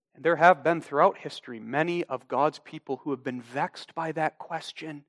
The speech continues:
struggled with it, terror in their hearts and minds. What if? And the Word of God has comfort that takes away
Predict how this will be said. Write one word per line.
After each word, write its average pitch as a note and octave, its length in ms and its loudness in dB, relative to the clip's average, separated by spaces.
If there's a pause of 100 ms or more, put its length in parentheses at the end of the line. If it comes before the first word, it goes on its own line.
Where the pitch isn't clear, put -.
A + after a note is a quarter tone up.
struggled F#3+ 880 6 (220)
with F#3+ 220 4
it, D3+ 200 4 (340)
terror G#3+ 720 12
in G3+ 200 0
their F#3 140 6
hearts G3 340 4
and G3+ 160 0
minds. G3+ 360 4
What A#3 380 2
if? - 600 -4 (2500)
And C3+ 100 -10
the A#2+ 40 -8
Word D#3+ 180 6
of C#3+ 100 -6
God D3 240 12
has B2 220 -4
comfort - 600 -2 (960)
that - 160 -20
takes - 380 0
away D3+ 460 8